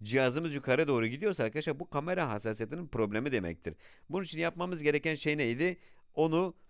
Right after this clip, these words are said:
burada dengelemek için hassasiyet ayarlarında kamera hassasiyeti ile ateş etme hassasiyetinin arasındaki farkı bulmamız gerekecek.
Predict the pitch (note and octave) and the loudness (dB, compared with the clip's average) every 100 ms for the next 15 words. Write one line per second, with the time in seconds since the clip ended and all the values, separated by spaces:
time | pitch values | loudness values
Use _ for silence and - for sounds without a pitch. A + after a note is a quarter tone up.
0 | - B2 C#3+ E3 D3+ C#3 C#3+ D#3+ D3 B2 | -8 -4 2 4 4 2 0 0 -2 -4
1 | D#3+ E3+ - - - - - - B2 B2+ | -6 -6 -12 -20 -20 -20 -20 -4 -2 2
2 | B2 B2 F3 F#3 C#3 A2 F#2+ F2+ F2+ A#2+ | 0 0 2 4 4 4 2 0 0 -2
3 | - _ _ - B2 E3 G3+ E3 C#3 C#3 | -12 _ _ 0 2 4 4 2 0 0
4 | B2 B2 F#3 F3+ B2+ C3+ F#3 - - - | 0 0 2 2 4 2 0 -8 -20 -8
5 | A#2 F#3 - C3 D#3 E3+ C3 B2+ B2 B2+ | -4 -2 -2 -6 -2 -2 -2 -4 -4 -4
6 | F3 D3+ B2+ - C3+ E3+ - A2 A2+ D#3+ | -2 0 0 -2 -4 -6 -2 0 0 -2
7 | C3+ B2 A#2 B2 B2 A2 F2+ F2+ D#2+ D#2+ | -2 -2 0 -2 -2 0 0 -2 -8 -8